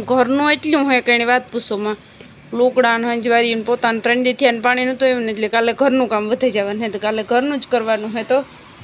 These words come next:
મોડા મોડા ઉઠે ને અને પછી તો હાલો એ હું હે ને ફટાફટ રોટલી કરેલા અને પછી વ્યારો કરે પછી વેલારા હોઈ જઈએ.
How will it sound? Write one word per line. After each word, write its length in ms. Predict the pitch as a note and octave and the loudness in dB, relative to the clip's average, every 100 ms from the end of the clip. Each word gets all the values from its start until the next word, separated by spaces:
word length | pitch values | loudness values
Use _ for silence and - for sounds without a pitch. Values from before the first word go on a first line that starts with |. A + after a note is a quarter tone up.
| - - | -20 -10
મોડા 260 | A#3 A3+ | -2 -2
મોડા 260 | A3 A3 A3 | 0 0 0
ઉઠે 420 | A#3 B3 D4 C#4 | 0 -2 0 0
ને 80 | A#3 - - - - - - - - - - | -2 -12 -20 -20 -20 -20 -20 -20 -20 -20 -20
અને 180 | - G#3 | -10 -8
પછી 400 | G3+ A3 A#3 A#3+ B3 - - - - - - - - - - - _ _ _ _ _ _ _ _ _ _ - | -4 -4 -4 -6 -6 -12 -20 -20 -20 -20 -20 -20 -20 -20 -20 -20 _ _ _ _ _ _ _ _ _ _ -20
તો 120 | - A#3+ | -14 -10
હાલો 260 | A3 B3 A3+ | -8 -8 -10
એ 120 | A#3 | -10
હું 220 | A#3+ B3 | -12 -14
હે 60 | B3+ | -14
ને 100 | A3 | -16
ફટાફટ 600 | B3 A#3 A#3+ - B3+ B3+ | -16 -12 -12 -12 -14 -10
રોટલી 300 | B3+ C4 C4 | -10 -8 -10
કરેલા 480 | B3+ C4+ C#4+ D4 C#4+ - - | -8 -10 -8 -10 -12 -16 -20
અને 220 | A3+ A#3 A3+ A3+ A3 | -18 -16 -16 -14 -14
પછી 280 | A3+ A#3+ | -16 -16
વ્યારો 320 | A3+ A#3+ B3 B3+ | -10 -8 -6 -6
કરે 280 | B3 C4+ D4 D4+ - - - - - - - - - A3 | -8 -10 -8 -10 -14 -20 -20 -20 -20 -20 -20 -20 -20 -16
પછી 280 | B3+ B3+ B3+ | -14 -12 -8
વેલારા 420 | B3+ C4 B3 A#3+ | -8 -6 -8 -10
હોઈ 220 | C#4 D4+ | -8 -8
જઈએ. 280 | C4 B3 | -8 -8